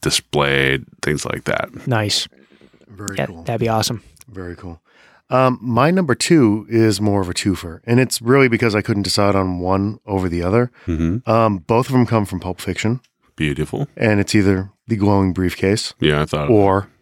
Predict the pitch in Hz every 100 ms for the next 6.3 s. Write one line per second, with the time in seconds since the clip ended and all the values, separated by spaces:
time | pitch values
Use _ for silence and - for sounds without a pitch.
0 | _ _ - 101 87 78 - - 131 139
1 | 139 247 240 143 - 131 147 139 113 104
2 | - - 135 110 95 92 - - 170 127
3 | - 139 - - 117 104 104 - 180 -
4 | 113 110 - 127 120 - 202 131 131 104
5 | - - - - 127 131 143 135 - 127
6 | 110 98 101